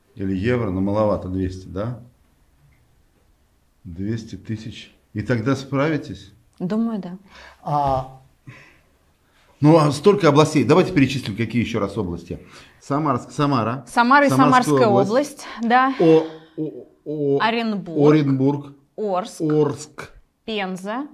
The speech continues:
Speaker 1: Пенза.
Speaker 2: Пензенская ол-, область, соответственно. Ульяновская, Ульяновская область.
Speaker 1: Ульяновск, Ульяновск.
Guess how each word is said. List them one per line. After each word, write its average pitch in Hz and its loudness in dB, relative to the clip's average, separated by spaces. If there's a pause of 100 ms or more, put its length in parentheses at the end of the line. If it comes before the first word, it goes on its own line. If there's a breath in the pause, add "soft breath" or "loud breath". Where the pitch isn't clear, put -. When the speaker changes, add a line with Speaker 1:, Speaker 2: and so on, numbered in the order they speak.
(120)
Speaker 1:
Пенза. 247 0
Speaker 2:
Пензенская 139 0
ол-, 285 0
область, 262 -4
соответственно. 277 -6
Ульяновская, 214 -4
Ульяновская 190 -4
область. 190 -14
Speaker 1:
Ульяновск, 113 -6
Ульяновск. 101 -10